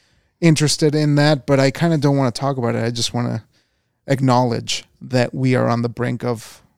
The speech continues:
of, um, nuclear fallout. So make sure you get some canned goods, put 'em in your basements, and, uh, make sure you review the routines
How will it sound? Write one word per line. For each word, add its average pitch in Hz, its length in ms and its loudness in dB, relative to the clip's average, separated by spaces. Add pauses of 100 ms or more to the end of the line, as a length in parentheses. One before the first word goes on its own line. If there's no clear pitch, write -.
(100)
of, 120 240 -8
um, 110 360 -8 (800)
nuclear 127 440 0
fallout. 117 560 -2
So 123 500 0
make 151 260 0
sure 220 160 4
you 202 120 2
get 180 160 2
some 147 140 0
canned 156 380 -2
goods, 147 420 0 (560)
put 160 140 2
'em 151 160 2
in 131 320 -2
your 139 120 0
basements, 156 800 0 (200)
and, 123 460 -2
uh, 113 420 2
make 131 220 -4
sure 143 160 -2
you 131 160 0
review 123 400 0
the 120 120 -2
routines 127 880 -2